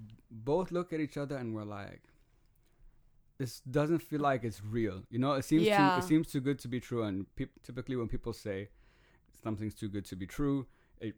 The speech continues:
Speaker 1: usually prob-, it's 'cause it probably is. There's something wrong.
Speaker 2: Yeah.
Speaker 1: But, and we both said that, and we both felt the same way because the way things were moving, it was s-, very positive. We were both very happy. And then I remember what you said, and I'll never forget it.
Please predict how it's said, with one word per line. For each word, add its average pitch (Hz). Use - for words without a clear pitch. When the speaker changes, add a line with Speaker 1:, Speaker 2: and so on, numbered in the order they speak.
Speaker 1:
usually 107
prob-, 101
it's -
'cause 107
it 87
probably 82
is. -
There's 101
something 101
wrong. 80
Speaker 2:
Yeah. 214
Speaker 1:
But, 117
and 107
we 123
both 175
said 156
that, 92
and 104
we 110
both 131
felt 139
the 127
same 123
way 120
because 107
the 110
way 123
things 123
were 113
moving, 110
it 95
was 98
s-, -
very 90
positive. 123
We 104
were 95
both 101
very 95
happy. 110
And 110
then 135
I 135
remember 135
what 117
you 107
said, 110
and 104
I'll 92
never 101
forget 92
it. 101